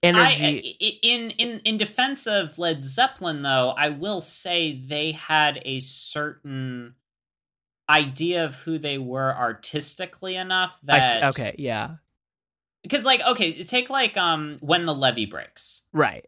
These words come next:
Speaker 2: Uh, it would have been so easy to just kind of take a, a, a moderately well-known American folk song like that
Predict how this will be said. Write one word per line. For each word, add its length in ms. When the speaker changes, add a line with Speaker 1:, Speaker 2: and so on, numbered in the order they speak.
Speaker 2:
Uh, 460
it 120
would 120
have 100
been 180
so 360
easy 720
to 300
just 300
kind 260
of 80
take 360
a, 280
a, 540
a 120
moderately 880
well-known 720
American 500
folk 380
song 420
like 280
that 340